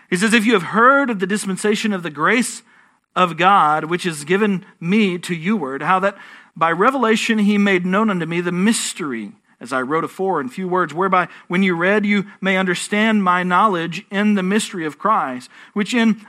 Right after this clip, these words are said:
other ages was not made known unto the sons of men, and it is n-, as it is now revealed unto his holy apostles and prophets by the Spirit,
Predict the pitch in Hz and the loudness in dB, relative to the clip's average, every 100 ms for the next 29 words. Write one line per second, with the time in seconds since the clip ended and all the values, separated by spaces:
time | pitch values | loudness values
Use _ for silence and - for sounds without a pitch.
0 | _ 226 277 240 - 156 139 151 185 208 | _ 0 2 0 -2 -2 -2 -6 -8 -4
1 | 196 247 302 180 127 139 139 139 156 156 | 2 2 2 -4 -6 -6 -8 -8 -12 -12
2 | - 202 196 190 196 226 185 - - - | -4 -2 -2 -2 -2 0 -2 -6 -16 -2
3 | 220 240 226 214 170 196 - _ _ 165 | -2 0 0 2 2 -4 -6 _ _ -4
4 | 196 202 196 170 175 202 196 170 214 190 | 0 0 -2 -4 -2 0 0 0 0 0
5 | 190 185 180 175 196 170 156 185 175 160 | -2 -2 -2 -2 -4 -6 -2 -4 -4 -10
6 | 156 185 180 180 156 156 143 - 233 214 | -6 -4 -4 -6 -6 -6 -6 -10 -4 -4